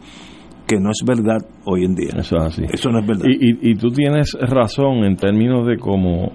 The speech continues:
Speaker 2: se ha dado la polarización, ¿verdad?, entre las distintas fuerzas en Puerto Rico, porque primero que nada hay que entender y hay que comprender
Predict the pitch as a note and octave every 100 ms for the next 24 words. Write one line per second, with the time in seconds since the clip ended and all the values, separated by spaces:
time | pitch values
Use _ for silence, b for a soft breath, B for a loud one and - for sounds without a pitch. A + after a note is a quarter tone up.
0 | - - G2 E2+ G2 G#2+ A2+ A2+ F#2 D#2+
1 | - - B B B C3+ A#2 G#2 G2 G2
2 | F#2+ G2 F#2 E2+ D#2+ B2 C3 G#2+ F#2 G#2+
3 | B2 A2 F#2 F#2 F2+ E2+ G#2 F#2 - -
4 | G#2 G#2 G#2+ G#2 G2+ G#2 G#2+ G2 A#2 A2+
5 | G2 F#2 - B B B B - G#2+ G2+
6 | F2+ G#2 A2+ D#3+ D3 D3 D3+ C#3 B2 C#3
7 | B2 A2+ F#2+ G2+ F2+ F2+ F#2 F2 F2+ E2
8 | D#2+ D2 F2+